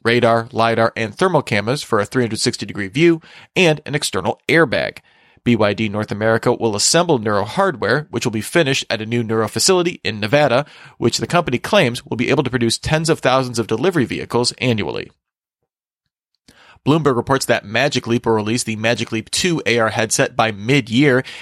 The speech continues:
aiming the device at healthcare, defense, and manufacturing markets. C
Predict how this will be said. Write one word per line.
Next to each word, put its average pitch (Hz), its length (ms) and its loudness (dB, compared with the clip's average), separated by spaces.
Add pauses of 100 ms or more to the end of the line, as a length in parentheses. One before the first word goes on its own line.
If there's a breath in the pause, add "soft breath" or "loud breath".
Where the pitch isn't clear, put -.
(120)
aiming 170 220 0
the 151 80 0
device 165 340 2
at - 160 -2
healthcare, 170 540 0
defense, 113 380 -2
and 107 80 -4
manufacturing 110 580 -2
markets. 101 440 -2 (360 loud breath)
C - 180 0